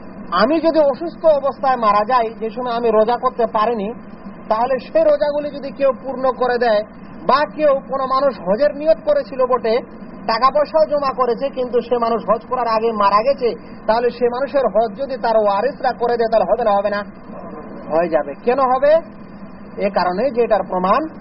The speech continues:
আছে এবং এখানে বদল হবে, কিন্তু নামাজের বেলায় কোনো রকম বদল এবং কাফারা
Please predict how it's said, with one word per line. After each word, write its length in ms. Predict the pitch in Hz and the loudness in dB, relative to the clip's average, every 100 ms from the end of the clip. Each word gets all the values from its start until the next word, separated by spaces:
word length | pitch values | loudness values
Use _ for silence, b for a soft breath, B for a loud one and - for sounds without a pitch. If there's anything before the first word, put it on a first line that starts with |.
| - | 0
আছে 320 | 277 320 311 | 0 2 0
এবং 340 | 262 247 240 247 | 0 0 -2 -4
এখানে 260 | 247 240 | -2 -2
বদল 420 | 202 240 302 277 | 0 2 2 2
হবে, 240 | 277 254 151 - - - - | 2 0 -4 -12 -18 -18 -6
কিন্তু 200 | 214 220 | -2 0
নামাজের 500 | 190 208 269 262 262 | 2 4 4 4 2
বেলায় 220 | 233 220 | 2 0
কোনো 200 | 208 220 | 0 2
রকম 340 | 214 208 202 180 196 | 4 2 0 -2 0
বদল 200 | 233 - | 2 2
এবং 220 | 226 202 | 2 0
কাফারা 560 | 185 190 196 190 202 | 0 -2 0 4 4